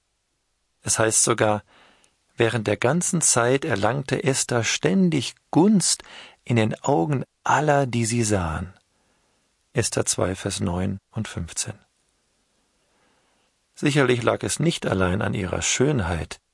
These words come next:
dass sie die Herzen aller gewann. Was zeichnete sie noch aus? Wir lesen,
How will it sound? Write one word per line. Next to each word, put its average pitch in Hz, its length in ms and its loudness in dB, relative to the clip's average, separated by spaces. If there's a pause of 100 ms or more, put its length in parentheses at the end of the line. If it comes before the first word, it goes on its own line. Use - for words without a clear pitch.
(240)
dass - 160 -4
sie 104 120 -4
die 92 140 -2
Herzen 82 400 -2
aller 82 220 -6
gewann. 87 320 -6 (1300)
Was 85 360 -4
zeichnete 107 480 -4
sie 98 180 -4
noch 87 260 -6
aus? - 520 -8 (2000)
Wir 117 120 2
lesen, 110 460 0